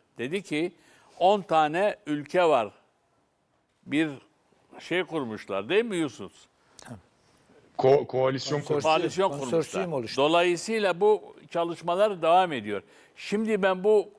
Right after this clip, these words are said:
Speaker 1: gündeme geldikten sonra aklıma ne geldi biliyor musunuz?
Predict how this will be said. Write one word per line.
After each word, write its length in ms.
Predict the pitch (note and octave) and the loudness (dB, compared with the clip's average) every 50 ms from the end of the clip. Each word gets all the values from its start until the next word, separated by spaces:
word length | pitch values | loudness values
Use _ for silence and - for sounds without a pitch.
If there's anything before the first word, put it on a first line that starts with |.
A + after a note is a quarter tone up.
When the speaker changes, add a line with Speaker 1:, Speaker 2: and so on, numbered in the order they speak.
| _ - | _ -14
Speaker 1:
gündeme 440 | D3 D3+ F3 E3+ F3 F3+ F#3 F#3+ F#3+ | -10 -10 -6 -2 -2 -2 0 0 0
geldikten 460 | E3+ F3+ F3 E3+ E3 D3+ D#3 G3 F#3+ | 2 2 2 0 -2 -4 -2 -2 -2
sonra 180 | D#3+ F3 F3 | 0 0 0
aklıma 280 | D#3+ C3+ C#3 D#3+ E3 D#3+ | 0 0 -2 -4 -4 -2
ne 120 | D3 C#3 | -2 0
geldi 320 | C3 C3+ C3 B2 A#2+ B2+ B2 | 0 0 0 -2 -4 -8 -10
biliyor 180 | B2+ D#3 G3 | -6 -6 -6
musunuz? 360 | A#3 A3 F3 E3 D#3+ C#3+ B2 | -6 -8 -10 -12 -12 -12 -12